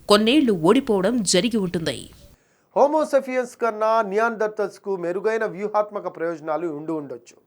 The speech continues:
Speaker 2: వాళ్ళు మధ్య ప్రాచ్యాన్ని కొన్ని వేల ఏళ్లుగా ఆక్రమించుకొని ఉన్నారు. అక్కడి వాతావరణ పరిస్థితులు, భూభాగం, సరిహద్దులు, చెట్లు, చేమలు, జంతువుల గురించి మనకన్నా వాళ్లకు బాగా తెలుసు. భీకరమైన ఆకారం, బలమైన శరీరాలతో యుద్ధాల్లో వాళ్ళు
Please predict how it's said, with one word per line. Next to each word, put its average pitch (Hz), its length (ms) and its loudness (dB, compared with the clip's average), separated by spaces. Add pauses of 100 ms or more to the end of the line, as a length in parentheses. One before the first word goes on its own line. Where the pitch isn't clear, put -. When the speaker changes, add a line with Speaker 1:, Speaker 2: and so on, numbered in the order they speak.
(160)
Speaker 2:
వాళ్ళు 226 220 4
మధ్య 196 280 0
ప్రాచ్యాన్ని 240 680 0
కొన్ని 208 240 -4
వేల 196 260 -2
ఏళ్లుగా 202 420 0
ఆక్రమించుకొని 175 720 -4
ఉన్నారు. 104 280 -18 (320)
అక్కడి 208 280 0
వాతావరణ 208 500 0
పరిస్థితులు, 180 540 -6 (300)
భూభాగం, 196 540 0 (120)
సరిహద్దులు, 180 560 -4 (300)
చెట్లు, 208 400 -2 (140)
చేమలు, 185 360 -4 (300)
జంతువుల 214 440 0
గురించి 190 340 -4
మనకన్నా 202 420 -4
వాళ్లకు 160 320 -2
బాగా 156 320 -4
తెలుసు. 139 340 -12 (460)
భీకరమైన 214 540 0
ఆకారం, 180 560 2
బలమైన 202 400 -2
శరీరాలతో 185 720 -2
యుద్ధాల్లో 185 480 -2
వాళ్ళు 156 340 -2